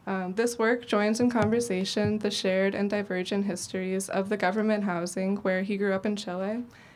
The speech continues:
and the architectures of public housing in Los Angeles and those who live there, such as the families who reside in William Mead Homes, which is just blocks from where we stand, um, and is a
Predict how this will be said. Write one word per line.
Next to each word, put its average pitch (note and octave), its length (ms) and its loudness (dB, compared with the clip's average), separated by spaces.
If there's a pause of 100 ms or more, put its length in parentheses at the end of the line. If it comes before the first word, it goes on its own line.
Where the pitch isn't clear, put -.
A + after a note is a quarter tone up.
(140)
and G#3+ 240 2
the A#3+ 120 4
architectures A#3 600 0
of A#3+ 100 0
public G3 340 0
housing F#3+ 580 0
in F#3+ 200 0
Los F#3+ 220 0
Angeles A3 600 -2
and F#3 400 -4
those G3 240 0
who G3+ 120 0
live F3+ 280 -4
there, F3+ 180 -2
such A#3+ 300 0
as B3+ 120 0
the A#3+ 100 -2
families G3+ 600 0 (460)
who A#3 160 2
reside G3 480 2
in A#3 240 0
William A#3 340 2
Mead F#3 200 -2
Homes, F#3 500 -6
which F#3+ 220 -2
is F#3+ 160 -2
just - 400 -4 (340)
blocks G3+ 260 0
from G#3+ 200 -4
where G3+ 160 0
we G3 120 -2
stand, E3+ 600 -8
um, F3 400 -8 (640)
and G3+ 140 2
is G3+ 140 0
a G#3 60 -2